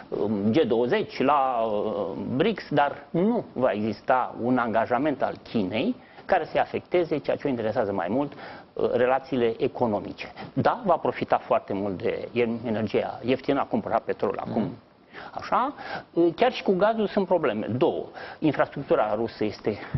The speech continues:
Speaker 1: construită spre vest, a muta infrastructura spre est nu este așa ușor și de obicei chinezii au luat, uh, gaz la un preț foarte mic.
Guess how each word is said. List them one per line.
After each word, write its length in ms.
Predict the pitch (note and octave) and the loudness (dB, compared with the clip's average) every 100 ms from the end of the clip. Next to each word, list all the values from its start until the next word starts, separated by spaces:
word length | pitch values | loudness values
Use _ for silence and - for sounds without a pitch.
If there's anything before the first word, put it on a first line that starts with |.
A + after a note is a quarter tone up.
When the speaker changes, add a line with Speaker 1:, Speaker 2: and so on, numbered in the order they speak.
| - | -4
Speaker 1:
construită 460 | - B2 - B2 - | -2 -2 0 -2 -2
spre 360 | - - F3+ - - _ - _ _ - | -4 2 2 0 -20 _ -20 _ _ 2
vest, 420 | A2+ C#3 - - _ _ _ _ _ | 2 2 -4 -20 _ _ _ _ _
a 360 | - B2 A2+ - - - _ _ _ - | 0 2 2 -6 -16 -20 _ _ _ 0
muta 320 | A#2 - F3 | 0 4 2
infrastructura 720 | A#2+ A#2 G#2+ - - A2+ - - - - - | 2 -2 -2 -6 2 2 2 -8 -20 -20 -20
spre 220 | - B2 | 0 2
est 300 | G#2 A#2 - | 4 0 0
nu 140 | A2+ A#2 | 0 0
este 200 | - F#2+ | 0 -2
așa 180 | - | 2
ușor 380 | G2+ - C#3+ B3 - - - - | 0 0 -2 -2 -4 -14 -14 -6
și 160 | - | -2
de 120 | F3 C#4+ | 2 2
obicei 460 | G#3 E3 - C#4 | 0 0 0 0
chinezii 360 | - G3 A#3+ G3 | 0 0 2 2
au 80 | D#3+ | 4
luat, 320 | F3+ F#3+ - | 2 0 0
uh, 420 | D#3+ C#3+ C3 A2 A#2 | 2 2 0 0 2
gaz 240 | C3+ G3+ | 2 0
la 120 | F3+ E3 | 0 -2
un 100 | D3+ | -2
preț 260 | - G#3+ | -4 -6
foarte 360 | - F#3 D#3+ D#3+ | 0 0 2 0
mic. 300 | D#3 F#2 | 0 -2